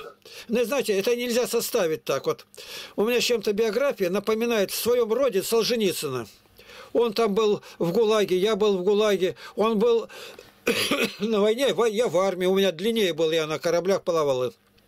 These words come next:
И так же самое. У него книги, и у меня вышли книги. Его презирали, меня презирают.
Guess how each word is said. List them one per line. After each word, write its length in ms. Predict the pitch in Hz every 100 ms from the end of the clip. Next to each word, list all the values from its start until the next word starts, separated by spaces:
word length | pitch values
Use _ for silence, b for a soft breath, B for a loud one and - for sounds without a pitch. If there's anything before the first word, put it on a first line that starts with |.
| _ _ _ _ - - B B B
И 120 | 208
так 220 | 196 240 240
же 120 | 196
самое. 400 | - 175 147 160
У 60 |
него 160 | 208 202
книги, 340 | - 262 247 220
и 160 | -
у 80 | 190
меня 220 | 185 202
вышли 300 | 190 190 190
книги. 460 | 180 196 190 165 143 - - B B B B B
Его 240 | 202 254
презирали, 580 | 247 262 208 240 233 208
меня 280 | 208 202 185
презирают. 720 | 190 160 175 165 151 135 -